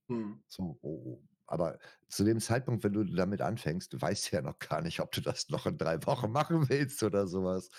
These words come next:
Speaker 1: Richtig,
Speaker 2: So,
Speaker 1: genau.
Speaker 2: also, hegst du da ja auch gar keine Pläne und, äh, dann ist es eigentlich nie falsch, so zu sein, wie man ist. So und, äh, ja, so habe ich's jedenfalls gemacht und, äh, auf die Art und Weise hatte ich 'ne Community bekommen und <laughs> wenn ich mich da jetzt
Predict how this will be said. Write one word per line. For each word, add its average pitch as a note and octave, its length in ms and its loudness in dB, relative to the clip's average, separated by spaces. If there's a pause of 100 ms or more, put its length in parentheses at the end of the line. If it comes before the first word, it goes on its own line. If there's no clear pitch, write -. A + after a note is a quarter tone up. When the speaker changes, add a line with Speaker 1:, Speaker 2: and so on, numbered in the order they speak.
(120)
Speaker 1:
Richtig, - 300 -6
Speaker 2:
So, F#2+ 120 4
Speaker 1:
genau. D#2+ 140 -2
Speaker 2:
also, F#2 240 0
hegst A2 300 0
du A#2 40 -2
da G#2 120 4
ja G#2 100 2
auch G2 120 -4
gar G2+ 100 0
keine F#2+ 220 -2
Pläne F2 460 0
und, D#2 240 -2
äh, D2 160 0 (200)
dann D#2+ 140 -4
ist D#2+ 120 -6
es - 120 -6
eigentlich E2 240 -2
nie F2 100 0
falsch, D#2+ 300 -4
so D#2+ 80 -8
zu D#2+ 160 -8
sein, D#2 240 -2
wie D#2 60 -2
man B1+ 200 -4
ist. - 220 -12 (640)
So B1+ 200 -6
und, C2+ 440 -8
äh, A#1+ 240 -6 (840)
ja, F#2 220 2 (680)
so F2 180 0
habe G#2 140 -2
ich's - 100 -6
jedenfalls G2+ 360 -2
gemacht E2+ 460 -4
und, G2+ 320 0
äh, F2+ 320 0 (460)
auf - 160 -10
die F2+ 120 -2
Art F2+ 100 -4
und F#2 80 2
Weise F2 220 0
hatte E2+ 140 -4
ich - 100 -10
'ne D#2+ 60 -4
Community G2+ 480 0
bekommen A2 380 -2
und F2 140 0
<laughs> D#2+ 120 -6
wenn B2 60 6
ich - 160 -6
mich - 140 -10
da D#2+ 100 -2
jetzt E2 400 -4